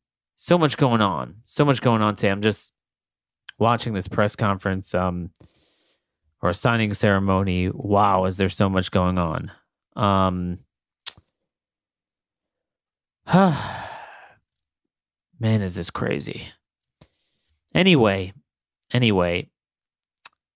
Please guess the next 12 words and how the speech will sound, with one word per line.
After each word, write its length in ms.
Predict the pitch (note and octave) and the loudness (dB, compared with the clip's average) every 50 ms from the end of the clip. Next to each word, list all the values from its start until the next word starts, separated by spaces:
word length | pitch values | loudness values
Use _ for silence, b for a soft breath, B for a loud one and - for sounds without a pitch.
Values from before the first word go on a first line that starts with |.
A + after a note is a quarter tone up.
| _ - | _ -20
speaking 440 | - - - G3 G3+ G3 G#3 F3 | -10 -2 0 0 0 0 0 0
of 80 | C#3 B2 | 0 2
a 60 | A#2 | 2
lack 320 | G#2 G2+ G2+ F#2+ G2+ - - | 2 2 2 0 -2 -4 -6
of 100 | F2 E2+ | -6 -4
leadership, 640 | F2 F#2 F#2+ - F2+ F#2+ - - A#1+ - - - - - _ _ _ _ _ _ _ _ _ _ _ _ _ _ _ _ _ _ _ _ _ _ _ _ _ _ _ _ - | -2 -2 -2 -4 -4 -6 -6 -8 -10 -10 -12 -14 -16 -16 _ _ _ _ _ _ _ _ _ _ _ _ _ _ _ _ _ _ _ _ _ _ _ _ _ _ _ _ -6
lack 320 | A#2 G#2+ G#2 G#2 A2+ - | -2 -2 -2 -2 -2 -2
of 140 | A2 F#2+ G2 | -4 -4 -4
leadership. 600 | F#2+ F#2+ F#2+ - F#2 - - - - - _ - - - _ _ _ _ _ _ _ _ _ _ _ _ _ _ _ _ _ _ _ _ _ _ _ _ _ _ _ D#2+ _ _ _ _ _ _ _ _ _ _ _ _ _ _ _ _ - | -4 -6 -6 -6 -8 -10 -10 -12 -12 -12 _ -12 -12 -12 _ _ _ _ _ _ _ _ _ _ _ _ _ _ _ _ _ _ _ _ _ _ _ _ _ _ _ _ _ _ _ _ _ _ _ _ _ _ _ _ _ _ _ _ 2
This 240 | E3 G3+ G#3 - - | 2 2 2 0 -2
jailbreak 540 | - C#3 B2 A#2+ A#2+ A2 G#2+ G#2 G2 G2 - _ | 2 4 4 4 4 2 0 0 0 -2 -4 _
bill 440 | - - - - - - - G#2 | -2 0 0 0 -2 -4 -6 -12